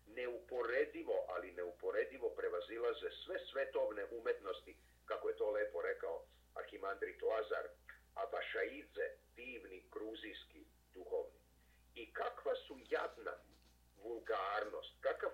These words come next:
primitizam i prah ideje, misli, osjećanja koje svet opeva u svojoj takozvanoj svetskoj poeziji ili na svojim scenama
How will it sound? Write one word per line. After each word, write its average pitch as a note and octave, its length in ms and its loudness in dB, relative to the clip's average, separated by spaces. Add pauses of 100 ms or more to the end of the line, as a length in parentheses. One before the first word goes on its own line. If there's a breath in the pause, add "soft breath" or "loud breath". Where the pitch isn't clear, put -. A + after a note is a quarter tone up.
primitizam - 760 0 (160)
i G#2+ 180 -14
prah - 300 2 (480 soft breath)
ideje, A2 680 4
misli, A2+ 420 -6
osjećanja A2+ 640 0 (320 loud breath)
koje A2 200 6 (120)
svet C#3+ 340 4
opeva - 540 6
u - 80 -6
svojoj - 580 8 (300)
takozvanoj - 640 0 (120)
svetskoj A#2+ 440 6
poeziji A2 440 6
ili F#2+ 160 -4
na G2 100 -2
svojim A#2+ 340 2 (100)
scenama B2+ 420 4